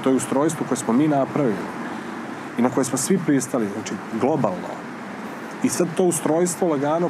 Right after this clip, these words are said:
počinje da nas jede i pok-, pokazuje svoje jedno vrlo surovo lice. Ali do pre, ne znam, šest meseci, do pre godinu dana, do pre dve godine,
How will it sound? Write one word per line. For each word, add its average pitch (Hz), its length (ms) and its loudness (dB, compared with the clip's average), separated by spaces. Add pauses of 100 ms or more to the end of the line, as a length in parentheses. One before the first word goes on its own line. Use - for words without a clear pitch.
počinje 165 320 0
da 151 80 2
nas 143 240 0
jede 104 340 0 (600)
i 262 60 4
pok-, - 280 0 (100)
pokazuje 165 400 2
svoje 165 340 2
jedno 156 200 2
vrlo 175 260 2
surovo 156 440 2
lice. 98 420 -4 (880)
Ali 117 160 0
do 117 140 0
pre, 156 400 0
ne 135 180 2
znam, 117 240 -2
šest - 340 -2
meseci, 175 600 0
do 117 160 -2
pre 120 200 -2
godinu 151 380 2
dana, 160 340 2
do 113 120 -2
pre 113 200 -2
dve 117 240 0
godine, 170 500 0